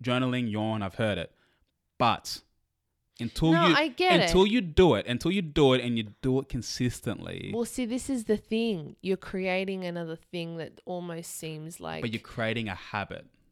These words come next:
Speaker 1: You're
Speaker 2: Yeah.
Speaker 1: creating a habit that's going to serve, serve you to have perspective, right? Because,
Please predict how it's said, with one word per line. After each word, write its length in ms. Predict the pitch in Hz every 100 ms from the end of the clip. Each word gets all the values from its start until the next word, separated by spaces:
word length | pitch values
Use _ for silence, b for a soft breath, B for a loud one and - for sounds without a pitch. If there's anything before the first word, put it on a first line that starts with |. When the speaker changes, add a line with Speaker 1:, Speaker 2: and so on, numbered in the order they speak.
| _
Speaker 1:
You're 160 | - 107
Speaker 2:
Yeah. 100 | 233 123
Speaker 1:
creating 320 | 113 113 117
a 100 | 104
habit 600 | - - 120 95 85 - - _ _ -
that's 280 | 101 92 -
going 260 | 107 98 92
to 120 | 95
serve, 420 | - 98 90 87 _ _
serve 280 | - 98 87
you 100 | 87
to 200 | 85 90
have 240 | 95 90 -
perspective, 580 | - - 143 - - -
right? 240 | 92 104
Because, 480 | - 131 113 95